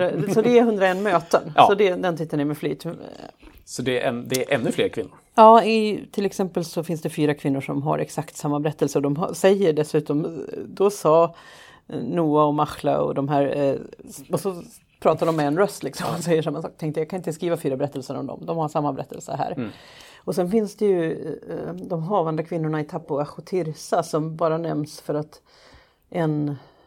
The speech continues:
Speaker 1: eh, en domare eller kung eller någonting, ehm, sprättar upp deras magar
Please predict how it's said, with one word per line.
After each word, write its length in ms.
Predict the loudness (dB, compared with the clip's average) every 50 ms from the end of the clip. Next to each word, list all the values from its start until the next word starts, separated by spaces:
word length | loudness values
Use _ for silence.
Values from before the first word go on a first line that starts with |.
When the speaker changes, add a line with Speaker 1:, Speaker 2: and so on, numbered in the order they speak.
| _ _ _ _ _ _ -10
Speaker 1:
eh, 500 | -10 -10 -10 -12 -12 -14 -14 -14 -12 -12
en 420 | -10 -10 -8 -10 -10 -12 -14 -16 -18 -20 -20 -18 -18 -18 -16 -14
domare 600 | -12 -12 -10 -10 -10 -10 -10 -10 -10 -10 -10 -10 -12
eller 220 | -12 -14 -14 -16 -18 _ -14
kung 340 | -8 -8 -8 -8 -8 -12
eller 160 | -12 -10 -8 -8
någonting, 480 | -8 -8 -8 -8 -8 -10 -10 -12 -12 -10
ehm, 540 | -8 -8 -6 -6 -6 -6 -6 -8 -8 -10 -12 -14 _ _ _ _ -20 -20 -20 _ _ _
sprättar 420 | -20 -12 -6 -6 -6 -2 0 0
upp 160 | 0 0 0 -2
deras 220 | -4 -4 -4 -6
magar 340 | -8 -8 -6 -6 -8 -10